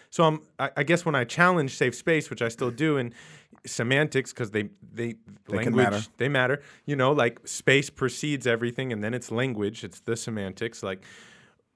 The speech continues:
Speaker 1: I'm interested in spaces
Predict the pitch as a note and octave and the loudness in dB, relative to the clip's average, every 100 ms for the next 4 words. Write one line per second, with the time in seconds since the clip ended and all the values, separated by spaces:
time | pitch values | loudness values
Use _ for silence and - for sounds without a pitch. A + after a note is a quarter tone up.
0 | _ _ - C#3+ C#3+ C3+ D#3+ - D3+ - | _ _ 2 4 4 0 -2 0 -4 -2
1 | C3 B2 C3 B2+ A#2+ A2+ _ _ _ _ | -2 -2 -4 -6 -6 -8 _ _ _ _
2 | _ - - - D#3+ D#3 D3 B2+ A2+ | _ -12 -6 0 0 0 -2 -4 -4